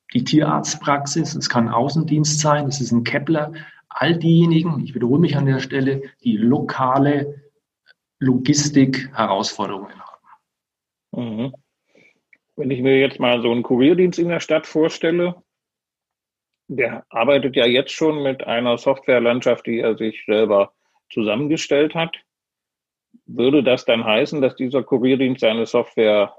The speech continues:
Speaker 2: ersetzen muss? Sei-, dockt ihr eher an? Was habt ihr da für Erfahrungen?
Speaker 1: Ähm,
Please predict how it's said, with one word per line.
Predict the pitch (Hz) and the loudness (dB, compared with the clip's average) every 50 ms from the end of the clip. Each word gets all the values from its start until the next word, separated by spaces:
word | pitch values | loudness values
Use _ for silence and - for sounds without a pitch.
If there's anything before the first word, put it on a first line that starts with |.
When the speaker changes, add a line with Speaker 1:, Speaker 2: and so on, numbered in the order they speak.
| _ | _
Speaker 2:
ersetzen | - 101 101 98 113 143 - - - 180 165 | -4 -2 0 0 0 -2 -2 -4 -6 -4 -2
muss? | 165 170 185 196 185 - - - - _ _ _ _ | 0 0 0 0 -2 -6 -14 -20 -20 _ _ _ _
Sei-, | - 107 113 - - 135 - | -2 0 0 0 -2 -2 0
dockt | 143 143 143 - - | 0 0 0 -4 -8
ihr | 113 - 127 127 | -4 -2 0 0
eher | 123 120 120 120 120 113 101 90 | 2 2 2 4 4 4 2 2
an? | 101 117 143 165 180 190 185 170 - | 0 -2 -2 -2 -4 -6 -6 -6 -6
Was | 131 135 - | -6 -4 -2
habt | 139 139 - - | -2 -4 -2 0
ihr | 151 131 | -2 0
da | 110 110 110 120 | 2 2 2 2
für | - 135 | 2 2
Erfahrungen? | 98 95 92 - - 92 90 90 95 95 90 90 - _ _ _ _ _ _ _ _ _ _ _ _ - - - _ _ _ _ _ _ - | 2 2 0 0 -2 -2 -2 0 -2 -4 -6 -8 -12 _ _ _ _ _ _ _ _ _ _ _ _ -20 -20 -20 _ _ _ _ _ _ -8
Speaker 1:
Ähm, | - - 151 139 - - - 101 - - - | -2 0 0 0 0 -4 -6 -8 -10 -12 -16